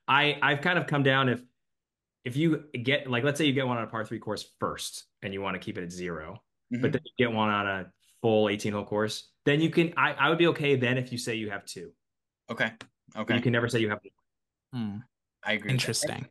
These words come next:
Speaker 1: So it, like, unlocks the rest of them.
Speaker 2: Yes.
Speaker 1: <laughs> That's
Speaker 2: And
Speaker 1: how I
Speaker 3: Does it unlock simulator holes in one then too, like Jersey
Speaker 1: <laughs> No.
Speaker 3: Jerry?
Speaker 1: You gotta get to five before you can add any <laughs> simulator holes.
Speaker 2: Right,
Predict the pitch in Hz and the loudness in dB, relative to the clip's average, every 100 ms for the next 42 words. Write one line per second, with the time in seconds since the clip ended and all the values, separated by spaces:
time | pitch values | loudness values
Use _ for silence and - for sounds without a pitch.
0 | - 120 139 139 135 156 165 147 143 135 | -6 -2 2 2 4 4 4 6 6 4
1 | - - - 123 117 113 101 87 80 _ | 2 -2 2 2 2 0 -6 -12 -20 _
2 | _ - - - 233 233 - 302 - - | _ -8 -6 -6 -4 -4 -2 -2 -2 -6
3 | - - _ _ _ - 135 151 123 110 | -6 -16 _ _ _ -2 0 2 4 4
4 | 165 185 175 170 170 170 - 170 165 170 | 2 4 4 6 4 4 0 0 4 6
5 | 180 180 180 185 180 185 185 185 185 185 | 6 4 2 0 -2 2 4 6 6 4
6 | - 185 196 165 143 160 147 156 143 104 | 4 4 2 2 4 4 4 4 2 4
7 | - - 160 190 190 175 139 - 147 143 | 0 0 4 8 8 6 2 4 6 8
8 | 135 127 123 117 117 117 113 117 117 120 | 6 2 2 2 4 2 2 0 -2 -2
9 | 135 123 107 - 117 - - 160 165 135 | -4 -4 -6 -8 -10 -10 -12 2 4 4
10 | 123 | 0